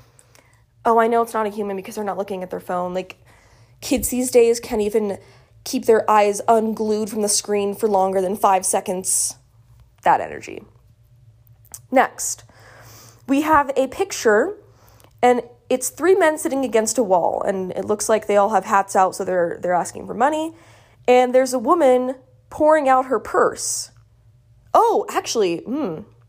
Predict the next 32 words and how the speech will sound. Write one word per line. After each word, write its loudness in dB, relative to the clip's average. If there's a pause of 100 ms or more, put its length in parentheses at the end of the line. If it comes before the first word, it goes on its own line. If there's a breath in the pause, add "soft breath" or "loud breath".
(140)
after 2
further 2
analysis, -2
I -4
think -6
this -4
is -10
deeper -6
than -4
we, -2 (120)
<laughs> -4
than 2
we 2
even -2
thought. 0 (960 soft breath)
<laughs> 2
We're, 4
we're 4
getting 0
out 4
of -2
the -6
kiddie -4
pool. -4
We're -2
going, -2 (420 soft breath)
we're -4
<laughs> -8
going 4
straight 0
to -2
the, -2